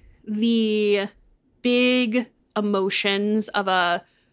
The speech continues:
Colleen Hoover or an Emily Henry, where it's like, "Everything is ending," type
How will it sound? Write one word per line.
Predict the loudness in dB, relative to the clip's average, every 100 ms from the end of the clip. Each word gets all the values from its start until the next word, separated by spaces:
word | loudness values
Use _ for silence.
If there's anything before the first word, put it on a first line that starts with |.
| _ _
Colleen | 0 2 2 2 -2
Hoover | -2 -4 0 0 2 0 -2
or |
an | -4 -2
Emily | -2 -2 -4
Henry, | -4 -4 -2 0 0
where | -2
it's | -4 -2
like, | -2 -2 -8 _ _ _ _
"Everything | 2 4 2 2 2 2
is | 4
ending," | 2 4 2 2 0
type | 0 0 -2